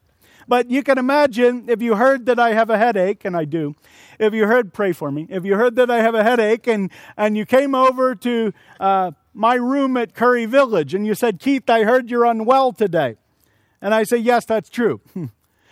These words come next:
But you look and you see there that I've got a thermometer in my mouth. And, and you say, "Well, uh, what is it, Keith? Do you have a fever?"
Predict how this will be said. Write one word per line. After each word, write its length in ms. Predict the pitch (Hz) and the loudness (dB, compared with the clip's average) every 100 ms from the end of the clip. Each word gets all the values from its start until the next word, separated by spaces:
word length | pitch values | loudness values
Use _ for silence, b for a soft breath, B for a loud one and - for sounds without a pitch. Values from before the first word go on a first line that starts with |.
| b b | b b
But 200 | 254 214 | -2 0
you 140 | 240 | -2
look 240 | 247 285 - | 2 2 2
and 180 | 254 | 0
you 120 | 233 214 | 0 -2
see 200 | 269 262 | -2 0
there 280 | 233 233 | 2 2
that 180 | 240 233 | 0 0
I've 140 | 220 185 | 0 0
got 160 | 240 | 0
a 40 | 233 | 0
thermometer 640 | 240 247 269 285 240 208 | -2 0 0 0 0 0
in 60 | 196 | 0
my 180 | 185 | -2
mouth. 360 | 180 170 143 127 | 0 -2 -2 -2
And, 180 | 196 165 B B | -4 -4 B B
and 200 | 233 226 | -2 0
you 100 | 220 | -2
say, 240 | 262 262 | 0 0
"Well, 380 | 240 240 240 190 B B | 2 2 0 -2 B B
uh, 160 | 254 233 | -4 -2
what 260 | 226 285 | 0 0
is 160 | 294 269 | 0 -2
it, 160 | 254 156 | -4 -2
Keith? 320 | 240 254 - | -2 -2 -2
Do 80 | 254 | -2
you 140 | 240 | 2
have 180 | 233 247 | 2 2
a 80 | 220 | -4
fever?" 540 | - 311 302 202 120 | -2 0 2 0 -2